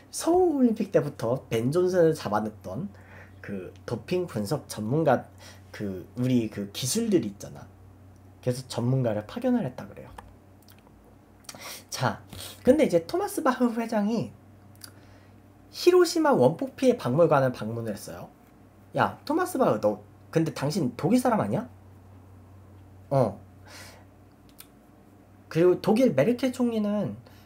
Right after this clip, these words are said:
그 이제 나치들이 썼던 그 수용소 현장 이런 데 계속 방문하면서 사죄하면서 계속 그, 계속 용서를 구하고 있죠. 음. 근데 일본은 그런 짓 안 하잖아.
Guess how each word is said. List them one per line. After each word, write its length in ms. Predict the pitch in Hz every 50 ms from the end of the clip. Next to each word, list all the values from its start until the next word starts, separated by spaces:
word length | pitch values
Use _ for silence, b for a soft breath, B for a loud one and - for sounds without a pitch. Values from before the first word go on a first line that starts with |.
| B B
그 400 | - - 143 139 135 131 135 - - - _ - - - - -
이제 240 | 143 135 131 - - - - - - - - - - -
나치들이 760 | - - - - - - - 302 294 285 254 247 247 226 220 208
썼던 440 | - 254 247 247 247 220 202 175
그 120 | - 143 123
수용소 500 | - - - 320 330 330 285 - 254 233
현장 380 | 233 226 226 214 208 196 180
이런 200 | 127 110 113 123 123
데 80 | 127
계속 240 | 131 170 151 156 -
방문하면서 680 | - - 107 117 131 143 143 135 131 131 120 127 127
사죄하면서 840 | 123 - - 240 247 - - 262 240 233 214 202 196 175 - 165 -
계속 360 | - 135 120 - 113 110 - B B B B B B B B B B
그, 320 | - - 101 92 92 87 - - - - - - - - - - - -
계속 300 | - 139 139 143 - -
용서를 460 | 117 123 135 139 165 147 143 135 131
구하고 340 | - 120 117 127 127 143 113
있죠. 420 | 110 - - 110 107 117 202 214 - - - - - - - - - - - - - - - - - -
음. 280 | 107 110 104 98 95 95 - - - - B B B B B B B B - - - - - - - - _ _ - - - - - - - _ _ - - _ _ _ - - _ _ _ - _ -
근데 240 | - 135 135 143 147
일본은 460 | 107 123 151 190 202 269 269 254 226
그런 240 | - - 135 131 131
짓 140 | 127 - -
안 120 | - -
하잖아. 360 | 117 123 - - - - -